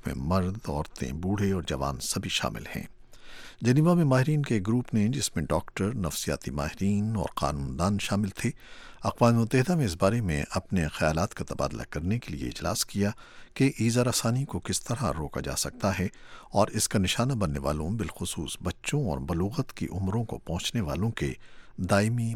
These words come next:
مصائب سے نمٹا جا سکتا ہے۔ وائس آف امریکہ کی لیزا شلائن کی رپورٹ کے ساتھ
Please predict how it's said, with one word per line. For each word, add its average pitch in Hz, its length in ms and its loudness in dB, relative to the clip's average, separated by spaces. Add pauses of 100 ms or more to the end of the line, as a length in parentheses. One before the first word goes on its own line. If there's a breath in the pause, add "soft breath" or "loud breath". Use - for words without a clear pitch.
مصائب 90 400 2
سے - 200 0
نمٹا 82 380 0
جا 53 100 -8
سکتا - 360 -6 (120)
ہے۔ - 80 -10 (840 loud breath)
وائس 135 280 4
آف 139 120 4
امریکہ 131 340 4
کی - 160 -2
لیزا 95 260 0
شلائن 120 460 0
کی 76 200 -6
رپورٹ 73 300 -8
کے - 100 -8
ساتھ - 460 -6